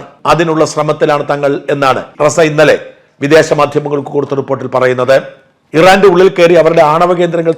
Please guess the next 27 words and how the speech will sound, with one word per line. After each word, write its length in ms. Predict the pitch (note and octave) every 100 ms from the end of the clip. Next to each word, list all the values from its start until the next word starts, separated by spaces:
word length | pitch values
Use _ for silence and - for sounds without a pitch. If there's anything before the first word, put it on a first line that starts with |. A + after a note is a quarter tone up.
| D3+
തകർത്തുകൊണ്ട് 480 | C#3+ D#3 E3+ E3+ D#3+
മുന്നേറിയ 440 | C#3+ D3+ D#3 C3 C3+ - - _ _ _ -
ഇസ്രായേലിനെ 420 | C#3+ E3+ E3+ F3 E3+
പ്രതിരോധിക്കാൻ 600 | D#3 D#3 E3 E3 E3 E3 E3 C#3
എത്ര 240 | - - D#3+
കാലം 240 | E3+ B2+ - - _ -
ഇറാന് 260 | D3 D#3 D#3 D3+
കഴിയുമെന്ന 380 | D3+ D#3+ D3 C#3+
ചോദ്യം 240 | C#3+ C#3 C3
ബാക്കിയാണ്. 480 | B2+ B2+ A#2+ A#2 B2 C3+ - _ _ _ -
മടിച്ചു 300 | B2 C#3+ C#3 D#3
മടിച്ചു 260 | D3+ D3 D3
നിന്ന 160 | D3 D3 -
പ്രത്യാക്രമണവുമായി 840 | C3+ D#3 D#3 D3+ D#3 D3 C3+ F#2+ - _ -
ഇറാൻ 200 | D3 D3+ D3 C#3
രംഗത്ത് 300 | D3 D#3+ E3
വന്നത് 240 | D3+ D3+ D3 D3+
തന്നെ 220 | C#3+ D3 - - _ D#3+
ഈ 20 | E3
ദിവസങ്ങളിൽ 500 | D#3 D3 D#3+ D3+ D3 A#2+ - _ A#2+
ആരെങ്കിലുമൊക്കെ 580 | C#3 E3 D#3+ D#3 D3+ C#3 C#3+
ഇടപെട്ട് 300 | C#3+ C#3 C#3
സംഘർഷം 380 | C#3+ C#3+ C#3 D3 C3
പരിഹരിക്കും 520 | C#3 C#3 C#3+ C#3 C#3 C#3
എന്ന് 120 | C#3+ C3+
പ്രതീക്ഷിച്ചാണ്. 640 | B2 C3 - A2 A#2+ B2+ C#3 - - E3
എന്നാൽ 180 | F3